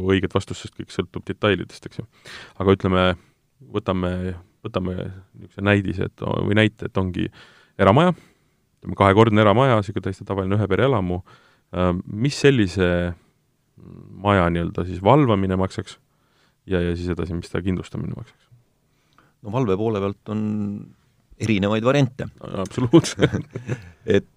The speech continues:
Speaker 2: äh, praegu
Speaker 1: Aga ütleme,
Speaker 2: selle
Speaker 1: sihuke kõige klassikalisem äkki, mida, mida kõige rohkem küsitakse,
Speaker 2: Vaat-,
Speaker 1: mis nii-öelda kõige rohkem läheb.
Speaker 2: vaatame
Speaker 1: Ja
Speaker 2: sealt
Speaker 1: võib-olla
Speaker 2: nä-
Speaker 1: kust, mis asjad lisaks tulevad ja mis nad siis nagu
Speaker 2: Jah.
Speaker 1: hinnaga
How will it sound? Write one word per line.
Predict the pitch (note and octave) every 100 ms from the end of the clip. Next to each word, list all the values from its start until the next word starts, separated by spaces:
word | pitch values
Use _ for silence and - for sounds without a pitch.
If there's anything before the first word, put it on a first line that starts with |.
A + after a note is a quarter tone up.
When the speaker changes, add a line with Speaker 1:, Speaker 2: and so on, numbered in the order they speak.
| -
Speaker 2:
äh, | F#2
praegu | C3+ C#3
Speaker 1:
Aga | E3
ütleme, | D#3
Speaker 2:
selle |
Speaker 1:
sihuke | C3+ B2
kõige | A#2
klassikalisem | C#3 D#3 B2 G#2 F#2 F#2 F#2
äkki, | G#2+ - F#2+
mida, | F#2 F#2+ F2+ F2+ F2+
mida | F#2 F#2+ F#2 F2+ F#2 F2+
kõige | A2+ G#2
rohkem | G#3+ A2+
küsitakse, | E3+ F3 A2+ B2
Speaker 2:
Vaat-, | D#3+
Speaker 1:
mis | G#3 -
nii-öelda | G#2 G2+
kõige | G2 G#2 G2+
rohkem | G#2+ - F#2 F#2
läheb. | G2 F2 -
Speaker 2:
vaatame | D#3+ - G2+
Speaker 1:
Ja | G2
Speaker 2:
sealt | G#2+
Speaker 1:
võib-olla | G#2+ G#2 G2+
Speaker 2:
nä- | -
Speaker 1:
kust, | A2 - -
mis | G#2 G#2
asjad | G#2+ G2+ F2+
lisaks | G2+ A#2 C#3+ -
tulevad | G#2+ F#2+ F2
ja | F#2
mis | F#2
nad | F#2+ -
siis | F#2
nagu | F#2 E2+ E2+ E2
Speaker 2:
Jah. | - G2
Speaker 1:
hinnaga | A2 D2+